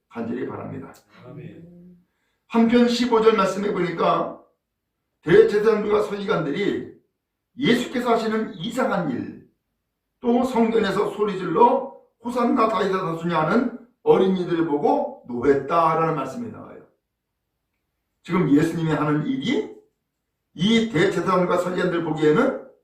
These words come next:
Speaker 1: 어떤 일이었어요? 저 이상한 일이에요. "아니, 세상에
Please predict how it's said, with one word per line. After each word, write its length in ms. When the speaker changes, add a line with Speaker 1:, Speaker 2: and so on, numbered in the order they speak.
Speaker 1:
어떤 320
일이었어요? 720
저 80
이상한 540
일이에요. 340
"아니, 300
세상에 760